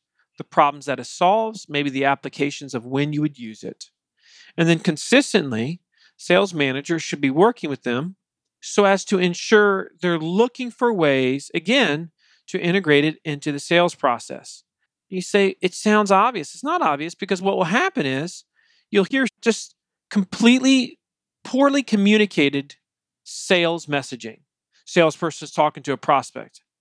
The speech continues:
Salesperson says, "Well, by the way, I'm gonna send you a video. If you get a chance, check it out." That's a fail. They almost did nothing right, other than the fact that they mentioned, "Okay, I'm gonna send you a video." They didn't say what it was about. They didn't have any teases.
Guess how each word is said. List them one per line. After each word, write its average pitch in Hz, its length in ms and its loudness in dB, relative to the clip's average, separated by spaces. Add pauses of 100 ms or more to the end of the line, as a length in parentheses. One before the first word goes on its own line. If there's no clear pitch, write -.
(240)
Salesperson 170 640 -2
says, 139 480 -2 (460)
"Well, 220 120 4
by 240 300 0
the 254 80 -4
way, 262 200 0
I'm 262 140 -4
gonna 269 160 -10
send 254 280 -10
you 240 120 -2
a 208 60 -2
video. 202 720 0
If 196 100 -10
you 220 80 -12
get 320 140 4
a 330 40 -2
chance, 330 520 0
check 262 240 0
it 269 80 2
out." 226 400 2 (440)
That's - 180 -8
a 170 40 -6
fail. - 640 -2 (440)
They 202 100 4
almost 262 220 -2
did 240 100 0
nothing 226 320 0
right, 220 460 -4 (280)
other 208 120 -4
than 226 40 -2
the 214 60 -2
fact 208 220 -2
that 196 60 -4
they 180 140 0
mentioned, 185 500 -2
"Okay, 180 220 -2
I'm 175 80 2
gonna 170 140 -6
send 170 240 -8
you 160 80 2
a 143 40 0
video." 139 440 0 (440)
They 208 80 2
didn't 247 100 2
say 269 140 2
what 226 140 4
it 214 40 0
was 190 160 -4
about. 139 360 0
They 190 100 0
didn't 202 120 2
have 208 140 0
any 214 140 -8
teases. 180 640 -4